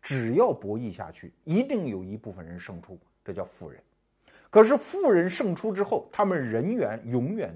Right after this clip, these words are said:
在人数上占少数。穷人占多数，于是穷人就要跟富人谈判。穷人说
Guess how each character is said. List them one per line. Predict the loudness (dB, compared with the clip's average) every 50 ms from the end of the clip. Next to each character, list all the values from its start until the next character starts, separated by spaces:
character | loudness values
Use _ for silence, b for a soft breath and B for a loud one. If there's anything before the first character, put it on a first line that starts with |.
| -12
在 | -10 -10 -10
人 | -10 -10 -12 -14 -14
数 | -12 -14 -12
上 | -12 -12 -10
占 | -10 -10 -10 -10
少 | -12 -14 -16 -16 -16 -14
数。 | -12 -12 -12 -12 _ _ _ _ _ _ _ _ _ _ _ _ b b b b b b b
穷 | b -2 0 2 2 2
人 | 4 2 2 4
占 | 2 2 2 0
多 | -2 -2 -2 -2
数， | -2 -4 -10 -18 _ _ _
于 | -4 0 0 0
是 | 2 0 -2
穷 | -4 -4 -6 -4 -4
人 | -4 -4
就 | -2 0
要 | 0 0
跟 | 0 -4 -6
富 | -6 -6 -6
人 | -6 -6 -6
谈 | -10 -12 -16 -16
判。 | -16 -16 -18 _
穷 | -10 -4 -4 -4
人 | -4 -4
说 | -6 -8 -10